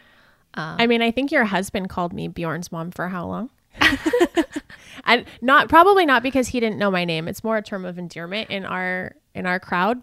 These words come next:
Speaker 2: but
Speaker 1: I,
Speaker 2: yeah, I
Speaker 1: I
Speaker 2: feel
Speaker 1: think
Speaker 2: like
Speaker 1: we, um, see our dogs as kids, so then we, we tell Birdie, "Oh, Bjorn's mom is here," you know, and it's not, 'cause she doesn't really know you as Ashley.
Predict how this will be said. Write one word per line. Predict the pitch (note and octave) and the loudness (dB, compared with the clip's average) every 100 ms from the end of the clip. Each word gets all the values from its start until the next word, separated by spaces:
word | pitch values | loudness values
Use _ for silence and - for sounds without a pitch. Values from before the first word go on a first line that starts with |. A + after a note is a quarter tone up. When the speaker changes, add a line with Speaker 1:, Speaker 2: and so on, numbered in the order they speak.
| - | 0
Speaker 2:
but | E3 D3 - | 2 2 2
Speaker 1:
I, | - C4 | 4 4
Speaker 2:
yeah, | C3 - | 4 2
I | C#4 | 2
Speaker 1:
I | |
Speaker 2:
feel | D4 D4 | 2 2
Speaker 1:
think | C#4+ C#4 | 2 2
Speaker 2:
like | |
Speaker 1:
we, | C4 B3+ B3 | 2 2 2
um, | - - - G#3 G#3 F#3+ | 0 0 2 2 2 -2
see | G3+ - G3+ | -6 -6 -6
our | G3 | -4
dogs | F#3+ F#3 G3 | -4 -6 -6
as | F#3 - | -8 -8
kids, | - A3 F#3 A3 C4+ | -8 -2 -2 -2 -4
so | - G#3+ | -2 0
then | G3+ G3+ F#3+ | 0 0 0
we, | G3 F#3+ F#3 - _ _ _ | 0 0 -2 -6 _ _ _
we | G3+ G3+ | -6 -6
tell | - G#3 G3 | -2 -2 0
Birdie, | G#3 C4 A3+ G#3 G#3 | 0 0 0 -2 -2
"Oh, | G3 F#3+ F#3+ | -2 -4 -6
Bjorn's | B3 D#4 A#4 F#4+ | -8 0 0 2
mom | B3+ A3+ G#3 | 4 4 4
is | F3+ | -2
here," | - A3+ - G3 | -6 -6 -4 -6
you | F#3+ F#3+ | -6 -8
know, | F#3 F#3 G3 G3 | -8 -8 -8 -8
and | F#3+ F#3+ | -6 -8
it's | G3 - | -8 -6
not, | G#3 G3 G3 - - - | -6 -4 -6 -10 -14 -4
'cause | B3 | -2
she | C4+ | 0
doesn't | C4 A#3+ G#3 | -2 -2 -4
really | G3+ F#3+ F#3 | -6 -6 -6
know | F#3+ G3+ A#3+ | -4 0 0
you | G#3 F3 | 0 -4
as | E3+ | -6
Ashley. | - F#3+ B3+ - - - - | -2 -2 -2 -6 -10 -12 -12